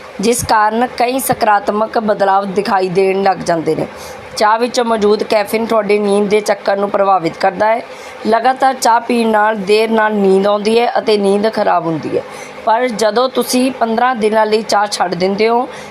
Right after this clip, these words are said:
ਤਾਂ ਕੈਫੀਨ ਦਾ ਪ੍ਰਭਾਵ ਘਟ ਜਾਂਦਾ ਹੈ ਅਤੇ ਨੀਂਦ ਕੁਦਰਤੀ ਤੌਰ 'ਤੇ ਬਿਹਤਰ ਹੋ ਜਾਂਦੀ ਹੈ। ਕੈਫੀਨ ਇੱਕ ਡਾਇਊਰੇਟਿਕ ਹੈ, ਭਾਵ ਇਹ ਸਰੀਰ ਵਿੱਚੋਂ ਪਾਣੀ ਨੂੰ ਤੇਜ਼ੀ ਨਾਲ ਬਾਹਰ ਕੱਢ ਦਿੰਦਾ ਹੈ।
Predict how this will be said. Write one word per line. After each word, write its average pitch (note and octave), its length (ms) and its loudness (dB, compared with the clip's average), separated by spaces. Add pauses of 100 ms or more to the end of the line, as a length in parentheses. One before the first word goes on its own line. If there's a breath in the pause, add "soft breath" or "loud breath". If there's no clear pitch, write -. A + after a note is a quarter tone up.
(120 loud breath)
ਤਾਂ A3+ 200 2
ਕੈਫੀਨ A3+ 380 0
ਦਾ A3+ 100 4
ਪ੍ਰਭਾਵ A3 440 2 (120)
ਘਟ G3 120 0
ਜਾਂਦਾ F#3 320 2
ਹੈ A3 220 2
ਅਤੇ A#3 200 0
ਨੀਂਦ G#3 320 2 (500 loud breath)
ਕੁਦਰਤੀ C4 440 0
ਤੌਰ A3 300 0
'ਤੇ A#3 180 0
ਬਿਹਤਰ G#3 400 0
ਹੋ G3+ 160 0
ਜਾਂਦੀ E3 420 0
ਹੈ। C#3+ 60 -2
ਕੈਫੀਨ C4+ 320 0
ਇੱਕ B3 220 0
ਡਾਇਊਰੇਟਿਕ A3 760 2
ਹੈ, C4 140 0 (520)
ਭਾਵ A#3+ 300 2
ਇਹ B3+ 300 2
ਸਰੀਰ A3+ 400 0
ਵਿੱਚੋਂ A#3 340 0
ਪਾਣੀ A3 380 0
ਨੂੰ A#3 160 2
ਤੇਜ਼ੀ A3 400 0
ਨਾਲ G#3 240 2
ਬਾਹਰ G3 280 0
ਕੱਢ F#3 220 -2
ਦਿੰਦਾ E3+ 280 0
ਹੈ। D3+ 120 -2